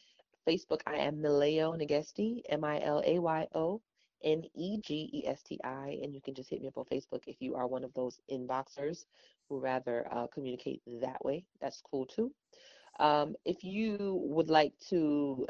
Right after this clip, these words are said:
have any consultation or discussion or coaching around your relationship or sex, your sexual experiences as a whole, or some type of sexual healing session, because I also do energy work and body work, I'm available to do that as well.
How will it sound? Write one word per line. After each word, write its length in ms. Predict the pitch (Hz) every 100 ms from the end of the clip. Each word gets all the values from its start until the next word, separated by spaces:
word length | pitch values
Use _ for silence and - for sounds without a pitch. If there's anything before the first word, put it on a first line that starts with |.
| -
have 280 | - 156 -
any 200 | 143 135
consultation 640 | 165 147 160 143 143 - 143
or 40 |
discussion 500 | 139 - 135 135 -
or 100 | 127
coaching 540 | - 269 277 - 160 -
around 680 | 139 131 147 160 151 143 147
your 180 | - 139
relationship 920 | 135 139 269 240 247 147 139 139 - - _ - _ _
or 300 | 147 139 135
sex, 440 | 147 - 143 - - - - _ _ _
your 100 | -
sexual 320 | 139 139 135 123
experiences 1000 | - - 185 185 180 180 - 165 165 - -
as 140 | 135
a 80 | 139
whole, 580 | - 254 240 160 170 -
or 220 | - 143
some 180 | 143 147
type 200 | - 156
of 60 | -
sexual 380 | - 147 135
healing 380 | 131 180 175 156
session, 420 | 160 139 - 143 147
because 220 | - 127
I 80 | 117
also 240 | 127 -
do 160 | 131 123
energy 300 | 135 165 180
work 220 | 175 160 -
and 140 | 135 135
body 260 | 214 233
work, 320 | 165 160 - - _ - _ _ _ _
I'm 160 | 139 143
available 480 | 131 131 131 131 127
to 140 | -
do 300 | 131 135 127 123
that 240 | 131 123 -
as 140 | 139 -
well. 240 | 131 95